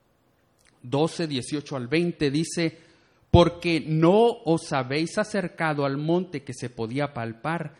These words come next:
y que ardía en fuego, a la oscuridad, a las tinieblas y a la tempestad, al sonido de la tor-, de la trompeta y a la voz que hablaba,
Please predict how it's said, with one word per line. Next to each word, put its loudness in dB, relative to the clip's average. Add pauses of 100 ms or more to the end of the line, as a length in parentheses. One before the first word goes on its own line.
(120)
y -8
que -6
ardía -2
en 0
fuego, -2 (320)
a -6
la -4
oscuridad, -6 (220)
a -10
las -10
tinieblas -8 (460)
y -4
a -4
la -8
tempestad, -8 (680)
al -6
sonido 2
de -2
la -8
tor-, -10
de -6
la -6
trompeta -8 (460)
y 2
a 4
la 2
voz 4
que -4
hablaba, 0